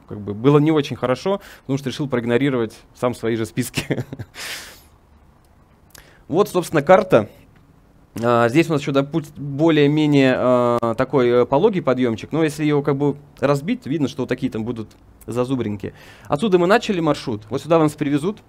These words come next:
на машине, довезут, отсюда мы начинаем маршрут. А, вот мы, допустим, первый день постояли здесь,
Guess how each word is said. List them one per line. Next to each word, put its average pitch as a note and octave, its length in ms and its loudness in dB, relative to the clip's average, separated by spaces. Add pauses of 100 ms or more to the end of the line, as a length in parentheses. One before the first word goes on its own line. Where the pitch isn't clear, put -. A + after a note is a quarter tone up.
(140)
на C3+ 100 -2
машине, B2 520 -2
довезут, A2+ 360 -6
отсюда D3+ 240 -4
мы C3 80 -2
начинаем C#3 300 -2
маршрут. - 400 -8 (840)
А, A#2 200 2
вот D3 140 -4
мы, D#3+ 160 0
допустим, D3 380 -4
первый D3 240 4
день C#3 200 2
постояли C3+ 460 2
здесь, C3+ 380 0